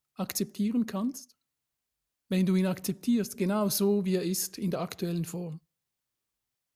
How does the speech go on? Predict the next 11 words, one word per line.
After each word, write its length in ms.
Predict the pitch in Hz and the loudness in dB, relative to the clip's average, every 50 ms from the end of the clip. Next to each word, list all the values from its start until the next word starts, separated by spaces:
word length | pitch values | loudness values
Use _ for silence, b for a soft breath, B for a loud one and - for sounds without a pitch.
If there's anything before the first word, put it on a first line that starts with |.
| _ _ _ _ _ _ _ _ _ _ _ _ _ _ _ _ _ _ _ _ _ _ _ _ _ | _ _ _ _ _ _ _ _ _ _ _ _ _ _ _ _ _ _ _ _ _ _ _ _ _
Und 280 | - 196 196 190 185 - - - - _ - | 2 2 4 4 2 -2 -6 -18 -20 _ -6
wahre 360 | 185 180 185 208 233 233 220 | 0 2 4 4 4 4 4
Akzeptanz 600 | 208 208 - - 226 202 - 185 175 175 175 - - | 2 2 -2 -4 -4 -4 -2 -2 -2 -2 -2 -4 -4
kommt 340 | - 196 180 165 - - | -2 -2 -2 -2 -2 0
dann, 380 | 185 175 180 208 233 262 247 - - - _ _ _ _ _ _ _ | 0 2 2 2 2 2 0 -2 -8 -16 _ _ _ _ _ _ _
wenn 160 | 190 185 180 | 0 2 2
du 100 | 196 208 | 2 2
in 120 | 202 175 | 2 2
der 80 | 175 170 | 0 0
Lage 340 | 160 175 190 214 226 254 220 | 0 2 2 2 2 2 2
bist, 480 | 220 185 160 - - - - - _ | 0 0 -2 -2 -4 -6 -8 -14 _